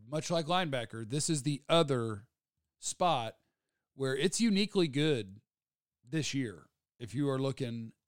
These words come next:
um, at free agents, twelve free agents of the top one hundred, according to Pro Football Focus, play defensive tackle. So again,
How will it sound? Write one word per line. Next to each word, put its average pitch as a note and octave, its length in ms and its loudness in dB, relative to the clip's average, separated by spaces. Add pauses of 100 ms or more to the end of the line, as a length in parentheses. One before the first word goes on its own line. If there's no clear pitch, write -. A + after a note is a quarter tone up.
(160)
um, A2 600 -6 (920)
at C#3 120 0
free C#3+ 280 2
agents, G2+ 500 -4 (600)
twelve G3 880 2
free F#3 340 4
agents E3+ 460 2
of C#3 220 -4
the B2 100 -4
top D#3+ 380 -2
one D3 220 2
hundred, A#2+ 520 0
according B2+ 400 -4
to B2+ 140 -6
Pro C3 200 -4
Football A#2+ 420 -4
Focus, A2 640 -6 (600)
play D#3 180 2
defensive C3+ 460 -4
tackle. G2+ 380 -8
So D3 180 -4
again, C#3 400 0